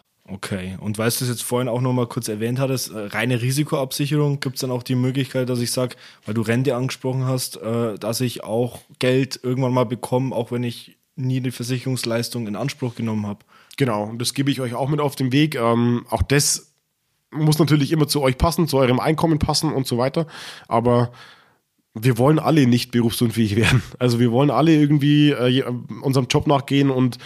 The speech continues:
Speaker 2: ähm, unseren Alltag haben, der passt und gesund bleiben, aber wir stecken halt einfach nicht drin. Und ja, aber umso ärgerlicher ist es halt dann, wenn man das ganze Leben lang auf sich aufgepasst hat, immer schön hundertdreißig auf der Autobahn fährt, ähm, und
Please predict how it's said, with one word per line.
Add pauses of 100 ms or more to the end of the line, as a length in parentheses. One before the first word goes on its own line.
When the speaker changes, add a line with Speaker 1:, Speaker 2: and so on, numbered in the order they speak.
(240)
Speaker 2:
ähm,
unseren
Alltag
haben,
der
passt
und
gesund
bleiben,
aber
wir
stecken
halt
einfach
nicht
drin. (720)
Und
ja,
aber
umso
ärgerlicher
ist
es
halt
dann,
wenn
man
das
ganze
Leben
lang
auf
sich
aufgepasst
hat, (640)
immer
schön
hundertdreißig
auf
der
Autobahn
fährt, (100)
ähm, (280)
und